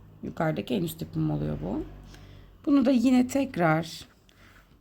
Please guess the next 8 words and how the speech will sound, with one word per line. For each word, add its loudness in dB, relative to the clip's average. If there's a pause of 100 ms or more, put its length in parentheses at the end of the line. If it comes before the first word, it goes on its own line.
(140)
iplerimin 4
üstüne 2
gelecek 0
şekilde -6 (2000)
sol 2
tarafa -2
bir -4
de 0